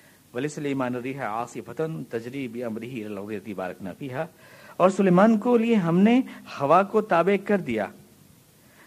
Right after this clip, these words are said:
جو ان کے احکامات کے مطابق ادھر ہی کو لے جاتی تھی ان کو، جس، اس سرزمین کی طرف جس میں ہم نے برکت رکھی ہے۔ یہ وہی ارض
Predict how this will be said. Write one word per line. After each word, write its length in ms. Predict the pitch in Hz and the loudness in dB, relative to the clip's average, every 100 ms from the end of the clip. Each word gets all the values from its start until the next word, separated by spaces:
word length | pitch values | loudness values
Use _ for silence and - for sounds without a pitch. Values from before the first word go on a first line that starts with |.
| - | -14
جو 420 | 127 196 254 233 - - _ _ _ _ - | 2 4 4 0 -6 -20 _ _ _ _ -2
ان 220 | 185 185 | 0 0
کے 280 | - 247 240 147 | -4 -6 -4 -6
احکامات 720 | 151 - - 151 175 226 233 | -10 -10 -4 -2 0 -2 -2
کے 140 | 220 | -4
مطابق 680 | 190 143 135 143 220 - - - _ _ - | -4 -4 -4 -4 -6 -12 -20 -20 _ _ -14
ادھر 220 | 127 147 | -8 -4
ہی 140 | 202 214 | -4 -4
کو 180 | 254 | -2
لے 120 | 254 220 | 0 2
جاتی 280 | 180 175 | 0 -4
تھی 180 | 170 170 | -12 -8
ان 160 | 139 117 | -6 -6
کو، 280 | 123 107 - _ - 120 | -6 -8 -8 _ -20 -14
جس، 240 | 175 - 170 | -14 -8 -6
اس 140 | 170 | -2
سرزمین 420 | 170 139 151 196 | -2 -2 -2 -2
کی 120 | 190 | -2
طرف 200 | 147 135 131 | -4 -6 -6
جس 200 | 127 131 | -14 -12
میں 100 | 139 | -14
ہم 120 | 107 | -10
نے 120 | 135 202 131 | -10 -10 -8
برکت 320 | 113 - 113 | -10 -8 -14
رکھی 340 | - - 143 160 | -14 -16 -12 -10
ہے۔ 80 | |
یہ 80 | 156 | -8
وہی 260 | 139 190 220 | -6 -8 -8
ارض 160 | 151 | -10